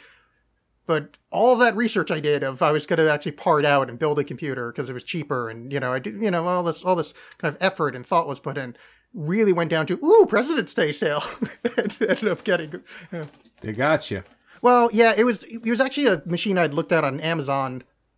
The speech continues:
Speaker 1: uh, that was, yeah, anyway, I got it for, like, like, a shitload cheaper. So I was like, "Yay." And so, yeah, people at home, I might actually have Skype guests on again at some point soon.
Speaker 2: Cool.
Speaker 1: Which would, should be exciting, 'cause I know you've all missed Sean McGann,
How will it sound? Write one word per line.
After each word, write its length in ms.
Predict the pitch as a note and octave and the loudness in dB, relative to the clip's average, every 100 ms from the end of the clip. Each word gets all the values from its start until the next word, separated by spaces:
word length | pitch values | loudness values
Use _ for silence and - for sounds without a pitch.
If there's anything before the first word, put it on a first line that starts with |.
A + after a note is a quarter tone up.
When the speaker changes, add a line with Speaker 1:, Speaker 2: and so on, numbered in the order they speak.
| _ E3 | _ -2
Speaker 1:
uh, 360 | D3 C#3 C3+ C3 | 0 2 0 -4
that 160 | D#3+ C#3+ | -4 -2
was, 220 | C3+ - _ _ G3+ | -4 -10 _ _ -14
yeah, 240 | D3+ C#3+ A#2 | -4 -4 -4
anyway, 280 | E3+ C3+ B2 | -6 -6 -4
I 60 | B2+ | -2
got 120 | C#3 | -2
it 40 | |
for, 80 | C3+ | -2
like, 140 | C3 _ _ _ _ D#3 D3 C#3 | -8 _ _ _ _ -20 -14 -10
like, 140 | B2+ | -8
a 100 | C#3 | -8
shitload 380 | - - C#3 B2 | -6 -6 -6 -8
cheaper. 260 | D3 C3 | -8 -10
So 80 | D3+ | -10
I 20 | |
was 60 | C#3 | -10
like, 140 | F3 | -6
"Yay." 400 | A#3 G#3+ F#3 C#3+ | -4 -2 -2 -4
And 300 | - D3+ C#3 - | -8 -10 -10 -2
so, 240 | F3 D3+ | -2 0
yeah, 220 | A#3 F3+ C#3 - - | 2 0 0 -10 -10
people 220 | G#3+ F#3+ | -2 2
at 60 | |
home, 180 | E3 D3+ | 2 2
I 40 | C#3+ | 2
might 200 | D#3 D#3+ | 0 0
actually 220 | D3+ C#3+ | 0 -2
have 120 | D3 | -4
Skype 280 | - D#3 B2+ | -4 -6 -4
guests 220 | A#2+ A2 | -8 -8
on 160 | C3+ A#2+ | -8 -8
again 220 | B2 A#2+ | -8 -8
at 80 | B2 | -8
some 100 | B2+ | -10
point 220 | C#3 B2 | -10 -12
soon. 180 | C3 B2 _ _ | -14 -16 _ _
Speaker 2:
Cool. 580 | - D#2+ E2+ D2 - _ _ _ - | -20 -14 -12 -14 -20 _ _ _ -10
Speaker 1:
Which 200 | C3+ D3 | -10 -10
would, 160 | B2+ | -12
should 220 | - G3 D#3 | -6 -4 -2
be 200 | F#3 F#3 | 0 0
exciting, 580 | - - F#3 F#3+ C3 - - _ _ _ _ _ | 0 2 4 4 0 -6 -20 _ _ _ _ _
'cause 340 | D#3+ B2 - - _ _ _ | -6 -6 -8 -16 _ _ _
I 60 | D#3 | -6
know 80 | C#3+ | -4
you've 200 | D3+ D#3+ | -2 0
all 120 | E3+ | 2
missed 180 | E3+ - | 2 0
Sean 220 | F3 F3 | 0 0
McGann, 380 | D3+ C#3+ A#2 | 0 -2 -4